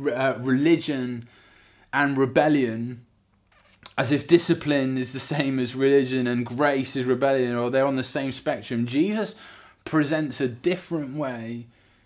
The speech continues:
which we see in verse three. And he says, "The sheep listen to his voice." And so now Jesus turns his attention to the sheep.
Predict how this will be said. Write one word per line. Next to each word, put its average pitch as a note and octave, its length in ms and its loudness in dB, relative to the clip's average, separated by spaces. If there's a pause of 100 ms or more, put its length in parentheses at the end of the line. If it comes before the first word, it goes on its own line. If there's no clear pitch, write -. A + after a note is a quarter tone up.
(300)
which B2 180 -6
we C3 80 -4
see C3+ 260 -6
in B2 140 -4
verse B2 360 -8
three. A#2 420 -12 (880)
And A#2 80 -8
he A#2 60 -6
says, A#2 260 -8
"The B2 100 -6
sheep C3 680 -6 (500)
listen B2 720 -6 (580)
to B2+ 140 -4
his A#2 200 0
voice." A#2 640 -12 (1000)
And C#3 120 -4
so D#3+ 140 -2
now F#3+ 240 2
Jesus C#3+ 520 -2 (240)
turns F3 440 4
his D3+ 140 0
attention D3+ 560 0
to D3 100 -6
the B2+ 100 -6
sheep. - 520 -10